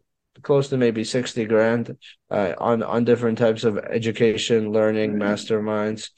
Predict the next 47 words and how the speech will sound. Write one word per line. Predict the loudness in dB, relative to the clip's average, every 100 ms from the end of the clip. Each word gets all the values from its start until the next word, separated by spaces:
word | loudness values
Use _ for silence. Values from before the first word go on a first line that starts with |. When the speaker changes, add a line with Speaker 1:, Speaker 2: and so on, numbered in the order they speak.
| -20
Speaker 2:
Mm. | -18 -8 0
Speaker 1:
Um, | 2 2
so | 4 6 6 4 _ _
there's | 8 8 10
a | 8
lot | 10 10 8
of | 2
things, | 0 0 -2 -6 0
right? | 4 6 6
And | 4
I | 6 6
actually | 6 2 -2
think | 0 2
a |
lot | 4 4
of | 4
agents, | 4 2 -2 0
they're | 2 2
scared | 0 0 4 4 4
to | -2 -4
invest | 0 0 0
into | -4 -6 -4
growth, | 2 4 2 0
but | -2 4
that's | 4 4
actually | 2 2 0 2
how | 2
you | 0 -2
grow. | 2 4
That's | 4 2 2
how |
you | 0 2
level | 2 2 2 2
up, | 2 2 -2
right? | 0 0 -4 -14 -12
Speaker 2:
Right. | 0
Speaker 1:
Um, | 2 2
do, | 6 6
investing | 6 0 4 4 2 -2
into | -4 -4 -12 -8 -2
different | 0 0 2
types | 2 2
of | 2
masterminds, | 4 2 0 -2 0 -2 0
learning | 0 2 2
different | 2 2 -2 0
things. | 2 0 -4 -10